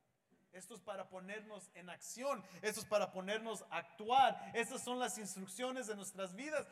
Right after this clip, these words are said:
y cómo deberíamos de vivir todos los días.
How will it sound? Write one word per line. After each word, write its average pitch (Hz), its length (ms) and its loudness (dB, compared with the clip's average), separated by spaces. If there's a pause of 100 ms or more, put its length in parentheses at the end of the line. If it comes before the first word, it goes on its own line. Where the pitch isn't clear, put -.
(140)
y 226 100 -8
cómo 262 260 -6
deberíamos 240 540 -4
de 226 80 -4
vivir 233 420 -10
todos 285 280 -6
los 247 160 -12
días. 320 640 -10